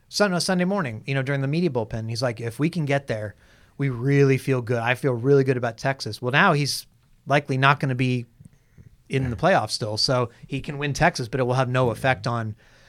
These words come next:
the playoff picture. It won't lock in a spot. It won't take away a spot on points if that happens. So it's just, uh,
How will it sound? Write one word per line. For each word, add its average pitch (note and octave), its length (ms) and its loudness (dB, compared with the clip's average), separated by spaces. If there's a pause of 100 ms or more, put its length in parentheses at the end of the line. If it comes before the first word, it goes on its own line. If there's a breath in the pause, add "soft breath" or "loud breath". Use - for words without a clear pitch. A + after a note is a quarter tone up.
the - 80 -16
playoff D3+ 320 2
picture. B2 280 -6
It A#2+ 60 -8
won't B2+ 220 -4
lock B2 240 2
in B2 60 -6
a A2 60 -8
spot. B2 340 0
It A2 60 -8
won't A#2 160 -10
take B2 200 -6
away A2+ 200 -4
a B2 40 -4
spot B2 260 -4
on A2 120 -8
points A#2 420 -10
if B2+ 160 -12
that A2+ 140 -4
happens. A2+ 360 -6
So A#2+ 160 -6 (420 loud breath)
it's G#3+ 140 0
just, C#4 300 0
uh, D#3 360 8